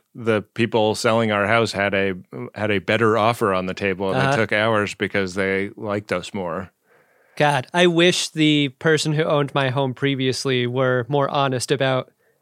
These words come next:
Speaker 2: how much of it was a manual transmission with <laughs> a sticky clutch, you know? I'm finding sticky clutches all over the place.
Speaker 1: Oh, yeah.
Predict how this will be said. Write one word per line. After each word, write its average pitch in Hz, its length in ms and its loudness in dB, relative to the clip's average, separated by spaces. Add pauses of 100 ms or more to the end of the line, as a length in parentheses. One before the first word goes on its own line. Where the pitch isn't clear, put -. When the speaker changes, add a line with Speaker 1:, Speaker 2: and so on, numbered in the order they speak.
Speaker 2:
how 156 120 0
much 151 240 0
of 139 80 -2
it 143 160 0
was 143 200 0
a 143 80 2
manual 139 440 0
transmission 135 880 0
with 135 260 0 (560)
<laughs> - 440 -2
a 170 100 4
sticky 180 480 2
clutch, 165 680 2
you 160 100 4
know? 165 320 4 (640)
I'm 202 180 2
finding 214 320 6
sticky 196 460 2
clutches 175 480 2
all 165 160 4
over 156 160 2
the 135 100 -4
place. 127 460 -2 (480)
Speaker 1:
Oh, 98 180 -2
yeah. 80 360 -10